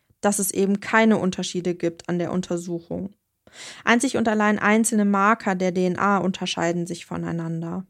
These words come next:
Kenneth will eine Erklärung für das Blut an seiner Jacke geben. Er meint, er habe ein paar Tage zuvor eine Schlägerei in einem Nachtclub in Tacoma gehabt.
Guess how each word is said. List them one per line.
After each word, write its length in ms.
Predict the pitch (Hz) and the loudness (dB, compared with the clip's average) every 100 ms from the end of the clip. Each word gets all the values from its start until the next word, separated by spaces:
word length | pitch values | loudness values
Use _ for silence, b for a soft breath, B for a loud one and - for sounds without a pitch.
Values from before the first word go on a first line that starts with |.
| _ | _
Kenneth 460 | - 262 254 247 247 | 2 6 6 4 2
will 320 | 220 220 220 | 2 4 2
eine 280 | - 208 208 | 4 4 4
Erklärung 580 | - 202 - 208 208 196 | 2 -2 0 2 4 2
für 160 | - 190 | -2 -2
das 180 | 190 | -2
Blut 240 | - 208 196 | -2 -2 0
an 140 | 185 | -2
seiner 260 | 180 180 175 | 0 -2 -2
Jacke 340 | 175 170 - | -2 -4 -6
geben. 640 | 165 170 165 175 175 190 - _ _ _ | -10 -8 -8 -8 -8 -8 -12 _ _ _
Er 140 | 208 220 | 2 4
meint, 360 | 208 208 226 B B | 6 4 2 B B
er 140 | - 214 | 0 6
habe 240 | 226 226 | 6 6
ein 160 | - 208 | 4 0
paar 220 | - 208 | 0 -2
Tage 380 | - 220 220 208 | 0 -2 0 -4
zuvor 560 | - 202 - 233 220 | -4 -8 0 2 4
eine 220 | 202 196 196 | 2 0 0
Schlägerei 580 | - 202 202 196 202 | 0 0 0 2 2
in 100 | 202 | 2
einem 240 | 185 190 190 | 2 0 0
Nachtclub 540 | 196 - - - 208 | 0 -4 -6 -4 -2
in 120 | 196 | -2
Tacoma 540 | 196 190 - 220 214 175 | -2 -4 0 2 4 0
gehabt. 640 | 170 170 165 _ - - | -4 -8 -10 _ -20 -20